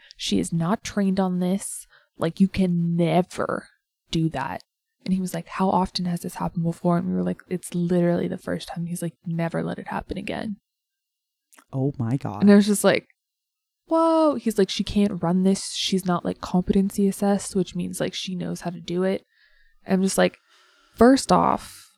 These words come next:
Speaker 1: I was still in the room. She wasn't, like, running anything."
Speaker 2: Right.
Speaker 1: All she had to do was tap. I was like, and then he's like, "She wasn't even wearing a lab coat." I'm like, "Well, that is her own damn fault."
Speaker 2: You're like, "I don't care."
Speaker 1: Because, like, she could have put on a lab coat.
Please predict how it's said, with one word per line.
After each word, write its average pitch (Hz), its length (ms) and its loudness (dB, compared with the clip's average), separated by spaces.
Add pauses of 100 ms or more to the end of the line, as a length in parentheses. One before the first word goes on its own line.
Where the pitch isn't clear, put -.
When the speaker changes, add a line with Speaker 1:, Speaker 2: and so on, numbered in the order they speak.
(280)
Speaker 1:
I 202 160 0
was 320 120 6
still 302 280 4
in 294 100 2
the 214 80 6
room. 180 520 2 (400)
She - 200 -8
wasn't, 208 300 4 (100)
like, 185 200 0 (200)
running 180 380 0
anything." 190 720 -4 (120)
Speaker 2:
Right. 143 360 -2 (340)
Speaker 1:
All 269 120 6
she 311 120 4
had 320 60 6
to 311 80 2
do 311 80 8
was 311 100 4
tap. 285 280 0
I 247 40 0
was 240 160 -4
like, 214 300 2 (280)
and 208 100 -4
then 196 40 0
he's 190 160 -6
like, - 60 -8
"She - 140 -10
wasn't 208 260 4
even 180 100 -2
wearing 185 220 2
a 160 40 -6
lab 156 360 -8
coat." 240 200 0
I'm 180 100 -6
like, - 160 -8
"Well, 175 100 -2
that 208 120 4
is - 120 2
her 214 100 2
own 180 180 2
damn 180 200 -4
fault." - 340 2
Speaker 2:
You're 170 80 -2
like, 165 200 -2
"I 156 80 0
don't 202 140 4
care." 156 240 -2
Speaker 1:
Because, 202 720 4 (340)
like, 196 460 0 (380)
she - 200 0
could 262 120 6
have 196 120 4
put 233 200 4
on 208 160 2
a 208 60 4
lab 185 260 0
coat. - 280 2